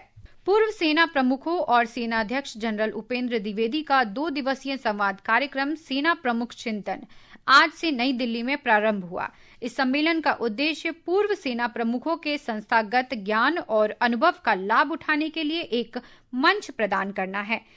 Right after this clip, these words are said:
इस कार्यक्रम के दौरान ऑपरेशन सिंदूर पर एक विशेष सत्र का आयोजन किया गया,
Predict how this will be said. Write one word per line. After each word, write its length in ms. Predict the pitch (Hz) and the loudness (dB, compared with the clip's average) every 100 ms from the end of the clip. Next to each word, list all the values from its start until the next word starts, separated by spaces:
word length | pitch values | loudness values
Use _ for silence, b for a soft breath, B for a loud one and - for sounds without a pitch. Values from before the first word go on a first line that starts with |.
| b - | b -8
इस 160 | 320 | -4
कार्यक्रम 460 | - 381 392 427 415 | 4 4 4 -2 -2
के 120 | 403 | -2
दौरान 440 | 269 247 254 277 | 4 6 6 4
ऑपरेशन 560 | 277 240 220 226 226 233 | 2 -2 0 -4 -4 -8
सिंदूर 460 | 214 233 220 339 - | -6 -4 -2 -4 -2
पर 140 | 269 | -2
एक 180 | 226 233 | -2 -4
विशेष 440 | 226 220 - 370 370 | -6 -6 -4 -4 -2
सत्र 280 | 233 226 | -6 -4
का 160 | 226 226 | -2 2
आयोजन 360 | 208 202 202 190 | 2 0 -6 -8
किया 240 | 214 214 | -2 -2
गया, 240 | 214 277 | 0 -2